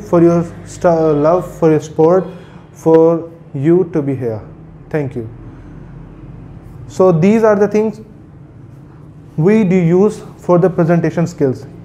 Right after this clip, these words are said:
इस तरह से हम अपनी presentation skills को इम्प्रूव कर सकते हैं। Definitely हमारे पास जो figures थी हमने उसके बारे में बताया। हमने ग्रीटिंग से स्टार्ट करना है, introduction देना है,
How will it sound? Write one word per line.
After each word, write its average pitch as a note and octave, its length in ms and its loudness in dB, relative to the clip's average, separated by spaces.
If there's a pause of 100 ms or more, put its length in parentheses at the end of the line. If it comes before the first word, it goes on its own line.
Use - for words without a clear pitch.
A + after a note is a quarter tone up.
(340)
इस G#3 180 0
तरह B3 120 4
से A#3+ 120 0
हम A#3 80 4
अपनी A3+ 180 -2
presentation G3+ 460 0
skills F#3+ 640 0
को G#3 60 0
इम्प्रूव F3+ 520 0
कर E3+ 160 -2
सकते C#3+ 280 -8
हैं। C3+ 100 -4
Definitely F#3+ 440 0
हमारे E3+ 240 0
पास E3+ 140 -2
जो F3 80 0
figures E3 400 -4
थी F#3+ 80 0
हमने E3 280 -2
उसके D#3+ 240 -4
बारे D3+ 180 -2
में D3 100 -2
बताया। D#3 200 0
हमने F3 180 0
ग्रीटिंग D3 440 0
से F#3 80 0
स्टार्ट E3 280 0
करना D#3+ 240 0
है, D#3+ 100 -2
introduction D3 500 -2
देना E3+ 260 0
है, E3 260 -2